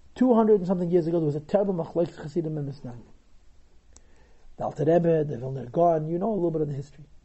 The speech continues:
The Misnagdim made a chayrim, made a ban, an excommunication against Hasidim. The great Gaon of Vilna, the great, great sage, the Gaon of Vilna, signed on that document. The document is extant. I've seen pictures of it. All the great Rabbonim in Vilna and in Shklov signed that document,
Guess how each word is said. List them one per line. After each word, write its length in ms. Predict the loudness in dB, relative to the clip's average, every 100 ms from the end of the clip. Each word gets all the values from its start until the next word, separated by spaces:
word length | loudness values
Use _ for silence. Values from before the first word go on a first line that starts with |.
| -18 -8
The 120 | -6
Misnagdim 560 | -6 -6 -2 -2 -2
made 160 | -2 -2
a 60 | -2
chayrim, 440 | -2 -2 -2 -6
made 220 | -6 -2
a 100 | -2
ban, 360 | -2 -2 -2 -6
an 60 |
excommunication 600 | -10 -8 -8 -4 -4 -4 -6
against 220 | -10 -8
Hasidim. 400 | -10 -8 -10 -12 -20 -20 -18 -18 -18 -20 _ _ -6
The 80 | -4
great 420 | 2 2 2 0
Gaon 280 | 2 2 2
of 100 | -2
Vilna, 240 | -4 -6
the 100 | -8
great, 340 | 0 4 4 4
great 260 | 2 2
sage, 280 | 0 -2 -2
the 40 |
Gaon 220 | -2 -4 -2
of 60 |
Vilna, 280 | -4 -4 -8 -14 -20 -20 -20
signed 540 | -20 -4 -2 0 -2 -4
on 140 | -2
that 200 | -2 0
document. 320 | -2 -4 -6 -2
The 80 |
document 420 | 0 0 0 -2 -4
is 100 | -6
extant. 380 | -4 -2 -2
I've 120 | -4 -6
seen 120 | -4
pictures 340 | -6 -6 -10
of 120 | -12
it. 80 | -16 -20 -20 -20 -20 -4
All 420 | 4 6 6 4
the 140 | 4 2
great 400 | 4 4 4 2
Rabbonim 680 | -2 2 2 2 0 -8 -10
in 140 | -2
Vilna 420 | 2 2 2 -2
and 120 | -2
in 120 | -6 -8
Shklov 440 | -4 0 0 0
signed 300 | -8 -8 -6
that 160 | -8 -8
document, 400 | -12 -14 -18